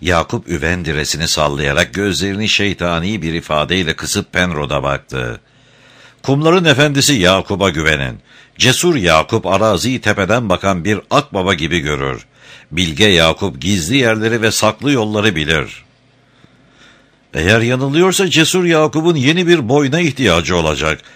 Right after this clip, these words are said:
Çünkü o koca kafasını taşıyan boynunu kıracağım." diye yanıt verdi Penrod.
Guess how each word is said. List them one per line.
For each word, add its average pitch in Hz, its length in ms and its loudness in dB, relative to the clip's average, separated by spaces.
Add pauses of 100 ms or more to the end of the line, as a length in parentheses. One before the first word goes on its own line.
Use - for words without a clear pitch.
(120)
Çünkü 160 320 0
o 127 220 -2
koca 107 340 0
kafasını 104 480 -2
taşıyan 104 560 0
boynunu 127 400 -2
kıracağım." 90 540 0
diye 95 160 -2
yanıt 87 380 -2
verdi 80 320 -2
Penrod. 67 540 -4